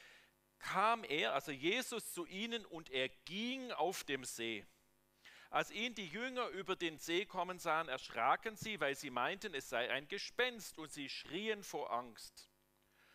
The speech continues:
Doch sogleich sprach Jesus zu ihnen und sagte, "Habt Vertrauen, ich bin es, fürchtet euch nicht."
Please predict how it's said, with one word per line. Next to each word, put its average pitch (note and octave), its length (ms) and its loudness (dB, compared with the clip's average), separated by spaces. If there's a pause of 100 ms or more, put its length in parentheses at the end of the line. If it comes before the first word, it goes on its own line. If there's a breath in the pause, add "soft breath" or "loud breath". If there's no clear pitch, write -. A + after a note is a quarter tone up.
(160 soft breath)
Doch C3 180 -6
sogleich C#3+ 680 2
sprach C3 460 2
Jesus C#3+ 480 -6
zu C3+ 160 -14
ihnen C#3 220 -6
und C3 140 -10
sagte, A#2+ 440 2 (220 loud breath)
"Habt F#3+ 280 0
Vertrauen, D3+ 840 0 (500 soft breath)
ich G#3+ 320 -4
bin B2+ 220 -6
es, F#2 400 -8 (380)
fürchtet D#3+ 720 -8
euch A#2 400 -4
nicht." - 400 -12